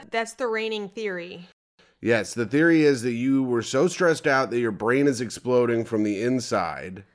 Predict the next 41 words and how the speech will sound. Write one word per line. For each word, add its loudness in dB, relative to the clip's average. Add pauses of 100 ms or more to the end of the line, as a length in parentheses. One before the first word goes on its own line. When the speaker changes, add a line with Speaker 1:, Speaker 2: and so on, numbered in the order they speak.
(440)
Speaker 1:
Yeah. -2 (800)
Speaker 2:
And 0
'cause 0
you 4
Speaker 1:
Yeah. 6
Speaker 2:
had 2
to -2
use 0
it -6
so -4
much. -12 (180)
Speaker 1:
Yeah, 0
I 0
worked -12
too -10
hard. -2
I -6
thought, 0 (200)
I 0 (160)
thought -4
so 0
hard 0
I -2
popped -8
my -12
eardrum. -12
Speaker 2:
Wow, 0
that's 4
pretty 4
insane. 2
I've 4
never 4
done 6
that 4
in 2
my 2
life 4
and -4
probably -2
will -2
never. -6